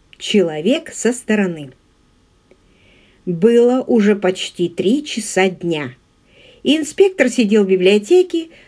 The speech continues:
служившей ему штаб-квартирой, и завершал работу, намеченную на этот день. Боудич и фотограф из полиции,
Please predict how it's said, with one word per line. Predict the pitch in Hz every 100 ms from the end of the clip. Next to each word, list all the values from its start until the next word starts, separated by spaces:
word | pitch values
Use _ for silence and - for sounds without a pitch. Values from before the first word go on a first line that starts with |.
| _
служившей | - 190 202 208 392 - - 330
ему | 320 311
штаб-квартирой, | - - 233 - 233 247 - 170 170 165 _ _ - - _
и | 233
завершал | 247 302 349 - 415 359
работу, | 262 190 202 208 208 - -
намеченную | 170 170 185 262 - 277 277 269
на | 170
этот | 180 190 180
день. | 143 151 156 - _ _ - - -
Боудич | 160 175 190 185 196 254 - - -
и |
фотограф | 233 190 190 165 180 233 -
из | 254 -
полиции, | 240 247 254 - 262 247